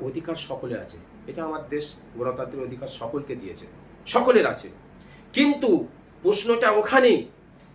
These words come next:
যে আজকে যেই ধরনের ওনাদের উপরে আঘাত করা হয়েছে, এইটাকে মেনে নেওয়া যায় না। আমি এর বিরুদ্ধে আওয়াজ তুলেছি। কে মারলো? মারার অধিকার তো কারণ নেই, মারার অধিকার কারণ নেই। সে কি করে গায়ে হাত দিতে পারে? সে কিভাবে,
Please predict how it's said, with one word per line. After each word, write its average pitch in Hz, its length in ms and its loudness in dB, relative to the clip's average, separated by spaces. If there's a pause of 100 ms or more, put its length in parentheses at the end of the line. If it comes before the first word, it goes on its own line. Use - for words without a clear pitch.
(100)
যে 202 220 4
আজকে 185 460 0
যেই 190 340 0
ধরনের 220 300 0
ওনাদের 185 340 -2
উপরে 202 200 -4
আঘাত 180 500 2
করা 202 160 2
হয়েছে, 156 360 -4 (720)
এইটাকে 180 360 0
মেনে 143 220 -2
নেওয়া 107 160 -6
যায় 87 140 -16
না। 82 100 -18 (880)
আমি 196 180 0
এর 247 280 10
বিরুদ্ধে 247 340 2
আওয়াজ 190 440 0
তুলেছি। 151 380 -8 (440)
কে 220 140 0
মারলো? 147 440 -4
মারার 123 400 -6
অধিকার 165 380 -8
তো 165 60 -12
কারণ 127 320 -14
নেই, 143 180 -12 (840)
মারার 175 320 2
অধিকার 208 380 2
কারণ 160 260 0
নেই। 139 140 -4
সে - 180 -12
কি - 140 -18
করে 165 180 -4
গায়ে 127 220 -6
হাত 127 160 -8
দিতে 131 220 -10
পারে? 107 200 -8 (600)
সে - 160 -8
কিভাবে, 196 600 0